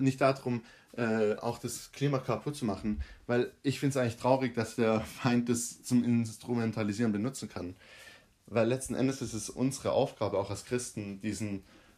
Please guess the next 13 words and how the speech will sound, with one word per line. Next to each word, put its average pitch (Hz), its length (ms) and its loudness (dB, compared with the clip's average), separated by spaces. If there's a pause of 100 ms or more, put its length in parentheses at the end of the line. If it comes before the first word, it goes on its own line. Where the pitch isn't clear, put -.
(140)
äh, 98 360 0 (480)
ja, 101 260 0 (320)
ich 107 140 -8
mein, 110 280 0 (240)
auch 110 160 -4
für 107 600 2 (120)
nachhaltige 110 1000 0
Nachhaltigkeit 110 840 -4
zu 107 100 -8
sorgen, 120 400 0
ein 85 40 -6
Stück - 260 -8
weit. 82 220 -2